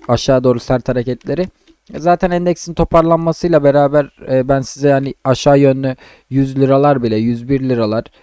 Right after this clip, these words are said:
özellikle yüz üç liralar gelir demiştim. Kaça kadar satış yemiş? Ee, şöyle bakalım, yüz beş, yüz dört nokta ikiye kadar satış yemiş. Yüz üç liralar gelebilir, hatta yüz altı lira kesin geleceğini söylemiştim.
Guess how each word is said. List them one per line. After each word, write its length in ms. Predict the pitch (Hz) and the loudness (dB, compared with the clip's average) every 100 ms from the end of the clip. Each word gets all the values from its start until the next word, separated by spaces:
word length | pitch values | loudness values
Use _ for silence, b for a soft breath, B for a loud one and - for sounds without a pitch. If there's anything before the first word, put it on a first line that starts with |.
| - | -8
özellikle 440 | 123 143 151 143 | 0 2 2 2
yüz 240 | 135 131 131 | 2 2 -2
üç 200 | 139 - | -6 -2
liralar 360 | 131 127 127 | 0 2 2
gelir 360 | 120 120 113 104 | 2 -2 -2 -4
demiştim. 400 | 101 104 - 143 | -8 -10 -12 -10
Kaça 300 | - 143 156 | -8 -6 -6
kadar 240 | 147 127 | -4 -6
satış 360 | 113 117 - - | -6 -10 -12 -12
yemiş? 380 | 120 143 - - _ _ _ _ - | -10 -10 -12 -20 _ _ _ _ -12
Ee, 460 | - 117 117 117 113 - _ _ _ - | -6 -2 -2 -2 -4 -10 _ _ _ -20
şöyle 240 | - 139 131 | -4 0 0
bakalım, 340 | 117 143 147 | 0 -4 -4
yüz 200 | 139 131 | -6 0
beş, 380 | 147 147 - - | 2 2 -2 -8
yüz 240 | 139 135 | -6 0
dört 180 | 151 151 | 2 2
nokta 260 | 135 - 139 | -2 -4 -4
ikiye 240 | 120 143 | -4 -4
kadar 240 | 127 104 98 | -4 -6 -6
satış 340 | 104 - - | -10 -12 -10
yemiş. 240 | 120 170 B B B - | -8 -8 B B B -2
Yüz 180 | 160 | 0
üç 220 | 180 - 156 | 0 -2 0
liralar 320 | 139 139 151 | 2 2 2
gelebilir, 480 | 143 135 135 139 139 | 2 0 0 0 0
hatta 280 | 139 - | -2 0
yüz 260 | 127 135 135 | 0 0 2
altı 340 | 143 139 160 | 2 2 -2
lira 160 | 143 139 | 0 0
kesin 420 | - 131 - 143 | -2 -6 -6 -6
geleceğini 480 | 135 123 117 117 113 | -4 -6 -6 -8 -8
söylemiştim. 640 | - 120 127 135 - 175 | -8 -8 -10 -12 -12 -12